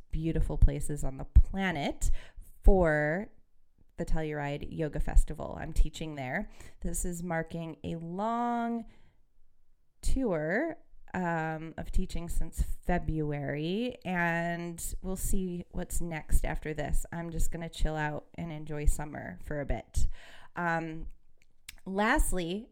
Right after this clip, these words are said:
I just want to put out there that I am seeking a business partner and business manager, um, someone that's super kick-ass, um, and passionate about business and growing business as we are expanding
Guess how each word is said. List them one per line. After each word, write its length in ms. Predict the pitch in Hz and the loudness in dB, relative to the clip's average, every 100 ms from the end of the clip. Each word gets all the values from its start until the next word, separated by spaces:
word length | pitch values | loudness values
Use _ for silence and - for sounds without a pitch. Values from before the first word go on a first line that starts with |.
| - | -6
I 80 | |
just 240 | 185 190 - | -2 0 0
want 220 | 180 - | -2 4
to 100 | 190 | 10
put 220 | - 180 | 12 10
out 280 | 160 160 - | 8 0 -2
there 220 | 175 165 | -2 -2
that 240 | 160 156 - | -2 -4 -4
I 340 | 170 165 170 160 | 0 2 0 -2
am 100 | 185 | -6
seeking 560 | 175 - 160 160 156 151 - | -2 -2 -2 -8 -10 -12 -10
a 260 | 165 147 147 160 156 | -8 -8 -8 -12 10
business 420 | - 165 180 185 | 10 10 2 -4
partner 680 | - - - 165 185 208 214 | 12 12 12 -2 -2 -2 -4
and 500 | - 156 151 147 156 160 - | -6 -6 -6 -8 -10 -12 2
business 420 | 160 160 151 - | 4 4 0 -2
manager, 720 | 147 143 151 151 165 196 262 285 - - - | -2 -8 -8 -8 -4 -2 -2 -4 -18 -20 -14
um, 300 | 160 160 160 | -8 -8 -8
someone 580 | 160 - 160 175 170 165 | -10 -10 -8 -8 -8 -8
that's 340 | 156 151 - - | -10 -12 -14 -14
super 840 | - - - 240 247 247 214 196 - | -10 -10 -8 -8 4 4 4 -2 -8
kick-ass, 880 | - 180 - 143 156 139 - - - - | 0 0 0 -8 -8 -8 -10 -12 -14 -14
um, 420 | 165 165 147 127 - | -12 -10 -12 -12 -14
and 160 | 160 | 2
passionate 600 | 156 147 156 - 151 135 - | 4 4 -2 -10 -12 -14 -10
about 360 | 156 147 139 - | 0 2 2 -4
business 460 | 143 143 131 143 | -6 -6 -8 -4
and 120 | 143 147 | -4 -4
growing 380 | 147 139 139 | -6 -8 -2
business 540 | 143 139 113 104 151 - - - - | 0 0 -4 -6 -4 -4 -4 -8 -12
as 340 | - 151 143 - | -6 -6 -2 -2
we 200 | 175 165 | 0 0
are 80 | |
expanding 800 | 156 - - 220 226 170 156 214 | 0 2 4 4 2 -2 -4 -6